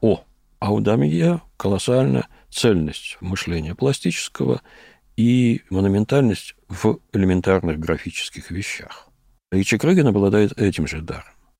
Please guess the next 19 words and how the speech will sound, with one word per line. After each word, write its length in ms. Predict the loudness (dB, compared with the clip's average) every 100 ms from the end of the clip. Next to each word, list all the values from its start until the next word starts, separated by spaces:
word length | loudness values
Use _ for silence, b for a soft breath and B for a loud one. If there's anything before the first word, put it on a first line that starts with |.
| -10
Что 240 | -2 0
получилось 640 | 2 4 4 4 4 4 2
бы, 160 | 0
если 260 | 0 0 -2
бы 160 | 2
его 160 | 2 2
пустили 680 | 0 -4 -4 -2 0 0 -4 -8
к 100 | -14 B B B B B
стене, 460 | -6 0 2 2 0
к 80 |
фреске, 520 | -8 -2 -2 -2 -14 -20 -20
сказать 380 | -12 -4 -4 -4
сложно. 440 | -2 -2 -2 -10 _ _ b b b b
Но 80 | -4
здесь 320 | 2 2 2
мы 120 | 0
имеем 480 | 2 2 2 2 0
целый 360 | -2 2 4 4
ряд 340 | 4 2 -2